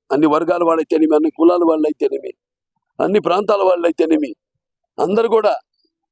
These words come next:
నన్ను తనవాడుగా అభిమానిస్తున్నందుకు ఈ యొక్క ఏవైతే వచ్చిన పద్మభూషణ్ లేకపోతే ఈ Book of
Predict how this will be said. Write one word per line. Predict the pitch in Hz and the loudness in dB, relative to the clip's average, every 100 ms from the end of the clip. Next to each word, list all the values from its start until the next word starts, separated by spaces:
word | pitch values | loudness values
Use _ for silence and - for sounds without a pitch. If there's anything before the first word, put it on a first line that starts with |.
| 139 | -4
నన్ను | 175 165 | -2 0
తనవాడుగా | 147 170 190 185 185 175 165 147 143 | 0 2 2 2 2 4 4 2 0
అభిమానిస్తున్నందుకు | 143 - - - - 160 311 320 359 131 - _ _ _ _ _ _ _ - | -4 -6 -4 -6 -6 -2 0 0 0 0 -4 _ _ _ _ _ _ _ -6
ఈ | 151 | 0
యొక్క | 165 151 156 151 147 139 127 135 | 0 2 0 2 2 2 2 4
ఏవైతే | 185 202 185 | 4 4 2
వచ్చిన | - 185 | 2 0
పద్మభూషణ్ | 175 170 175 165 165 170 | 0 0 -2 0 2 2
లేకపోతే | 165 - 170 | 2 0 0
ఈ | 165 160 151 | 2 2 0
Book | 143 - | -2 -4
of | 175 | -2